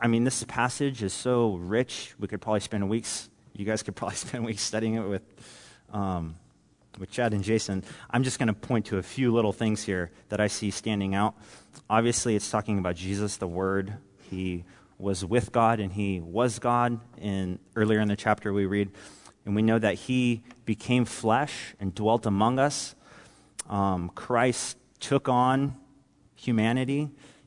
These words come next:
and lived and was, um, seen and touched and heard and felt by,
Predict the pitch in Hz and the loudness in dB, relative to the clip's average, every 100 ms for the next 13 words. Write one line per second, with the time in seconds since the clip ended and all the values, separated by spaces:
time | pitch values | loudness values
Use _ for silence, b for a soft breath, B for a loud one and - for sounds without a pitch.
0 | B 107 101 101 95 90 - - 95 101 | B -4 -2 0 0 -4 -6 -10 -2 4
1 | 120 143 143 120 98 92 - _ _ _ | 6 4 2 -4 -2 -4 -8 _ _ _
2 | _ _ _ 104 101 98 95 - - _ | _ _ _ -6 -2 -2 -2 -8 -10 _
3 | b b b b - 90 85 80 80 - | b b b b -10 -6 -4 -6 -12 -20
4 | _ _ _ - - - 123 147 160 139 | _ _ _ -6 -4 0 2 4 2 2
5 | 95 - - 120 151 - - 101 92 127 | -2 -4 -4 -4 -4 -6 -8 -6 -6 -4
6 | 127 139 131 92 - - 113 123 - 104 | -2 0 -2 -4 -8 -4 -2 -4 -2 2
7 | 98 92 | 2 2